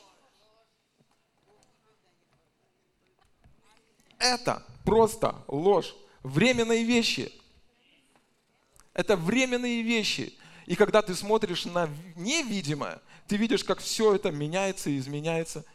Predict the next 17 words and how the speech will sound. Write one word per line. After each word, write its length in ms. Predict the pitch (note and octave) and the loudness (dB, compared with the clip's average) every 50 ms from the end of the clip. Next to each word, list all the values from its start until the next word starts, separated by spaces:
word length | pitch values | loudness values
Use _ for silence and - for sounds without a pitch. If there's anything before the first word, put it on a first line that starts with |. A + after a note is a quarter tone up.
| _ _ _ _ _ _ _ _ _ _ | _ _ _ _ _ _ _ _ _ _
и 100 | - C#3+ | -4 -2
проходит 440 | - D#3 D3 - D#3 D3+ C#3+ C#3 - | 0 0 0 0 0 -2 -2 -2 -4
мимо 220 | C#3 C#3+ C3+ C3+ C3 | -4 -4 -4 -4 -4
тебя. 300 | - C#3 B2 - - - - - _ _ _ _ _ _ _ - - - _ _ | -4 -4 -4 -4 -6 -8 -12 -20 _ _ _ _ _ _ _ -20 -20 -20 _ _
Псалом 340 | - - D#3+ D#3 E3+ E3 D3+ | 0 2 2 2 0 0 -2
двадцать 220 | E3 E3 - D#3 | -2 -2 -2 -4
второй, 200 | - E3 D#3+ D#3+ | -4 -2 -2 -2
там 140 | - E3 D#3 | -2 -4 -6
написано, 360 | D#3 D#3 - D#3 C#3+ - D#3 | -8 -10 -10 -10 -10 -8 -8
что 140 | D3 - D#3 | -8 -8 -6
мы 120 | D3+ D#3 | -6 -4
проходим 560 | - D#3+ D3 C3+ - E3+ D#3+ D3 E3 D#3+ D3+ - _ | -2 -2 -4 -4 -2 -4 -4 -4 -6 -8 -12 -14 _
тень, 440 | - E3 E3+ F3 E3+ E3+ - A3+ - - F3 E3 D#3+ - _ _ - | -8 -6 -6 -6 -6 -8 -14 -18 -18 -18 -20 -20 -20 -20 _ _ -4
о, 760 | D#3 C#3+ C3+ C3 C3 - - B2 B2 B2 - - - B2+ - - - - _ _ _ _ _ _ _ _ _ _ _ _ _ _ _ - | -2 -2 -2 -2 -2 -4 -4 -4 -4 -4 -4 -4 -6 -6 -8 -10 -14 -20 _ _ _ _ _ _ _ _ _ _ _ _ _ _ _ 0
долиною 480 | C3 D#3 C#3+ D3 F#3+ G3 F3+ F3+ F3 E3+ | 4 4 4 4 2 -2 -4 -4 -4 -4
смертной 480 | - - A3+ F#3 G3 F#3+ F#3+ G3 F#3 F3 | -4 -2 0 0 0 0 0 -4 -4 -4
тени. 460 | - - C4+ D4 D4+ C4 E3+ B2+ | -2 -2 -2 -2 -4 -6 -8 -12